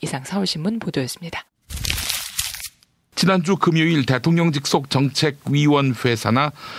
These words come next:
Speaker 2: 재정개혁 특별위원회가 보유세 개편안을 내놓았는데요. 세금 폭탄이라는 불만이 제기되자 정부가 세부담 추정치를 공개하며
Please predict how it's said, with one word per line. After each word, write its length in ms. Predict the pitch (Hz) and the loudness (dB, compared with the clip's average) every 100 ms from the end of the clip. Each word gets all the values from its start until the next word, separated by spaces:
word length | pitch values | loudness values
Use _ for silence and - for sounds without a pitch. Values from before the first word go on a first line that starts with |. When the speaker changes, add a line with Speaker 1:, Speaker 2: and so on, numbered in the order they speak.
| - | -6
Speaker 2:
재정개혁 800 | - 165 175 175 160 160 165 - | -2 0 2 2 4 2 2 -2
특별위원회가 1400 | - - 185 170 156 151 156 143 139 113 120 107 98 113 - - - | -14 -2 2 4 4 2 4 4 2 2 0 2 0 0 -8 -18 0
보유세 480 | 151 160 156 175 | 2 4 2 2
개편안을 640 | 143 139 - 135 127 127 120 | 2 0 2 2 4 4 4
내놓았는데요. 720 | 117 113 110 113 113 104 - - - - - - | 4 4 4 2 2 2 0 -10 -18 -12 -12 -8
세금 480 | - 160 165 190 180 | -2 0 2 2 2
폭탄이라는 800 | - - - 185 185 170 156 156 | -2 -6 0 2 4 4 2 2
불만이 480 | 151 139 135 135 117 | 2 2 4 2 0
제기되자 880 | - 123 113 113 110 113 104 95 - - - - - | 2 0 0 -2 0 0 0 0 -4 -10 -20 -20 -8
정부가 460 | - 135 120 101 92 | 0 0 2 0 0
세부담 720 | - 135 135 131 156 143 139 123 | 0 0 0 0 0 2 2 -2
추정치를 580 | - 170 151 - 143 131 | 0 0 0 0 0 2
공개하며 580 | 127 123 123 135 170 | 2 2 2 2 2